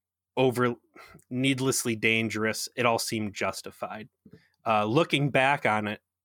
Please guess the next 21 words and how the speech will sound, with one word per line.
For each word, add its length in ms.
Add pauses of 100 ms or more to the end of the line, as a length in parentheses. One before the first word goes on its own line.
(100)
as 280
you 160
already 260
pointed 400
out, 280 (140)
yes, 300
this 180
is 280
yet 160
another 320
example 680
of 540 (880)
Janeway 600
potentially 760
saving 440
the 80
Borg 380
from 140
a 40
catastrophic 800
event. 400